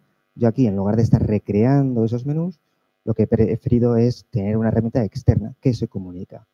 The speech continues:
y que me permite estar comunicándola con todas las aplicaciones que yo pueda necesitar, de manera que puedo hacer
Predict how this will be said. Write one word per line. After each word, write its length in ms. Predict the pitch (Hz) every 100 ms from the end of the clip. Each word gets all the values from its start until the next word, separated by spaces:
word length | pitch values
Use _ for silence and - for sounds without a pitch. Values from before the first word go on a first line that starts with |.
| _ _ -
y 60 |
que 100 | 104
me 140 | 98 90
permite 340 | 101 110 110
estar 160 | 123 123
comunicándola 540 | 120 127 131 127 147
con 220 | 156 98
todas 200 | 90 85
las 140 | - -
aplicaciones 480 | 92 90 87 90 -
que 100 | 87
yo 80 |
pueda 180 | 87 90
necesitar, 460 | 87 95 98 - -
de 80 | 98
manera 260 | 98 98
que 120 | 101
puedo 160 | 101 95
hacer 280 | 92 95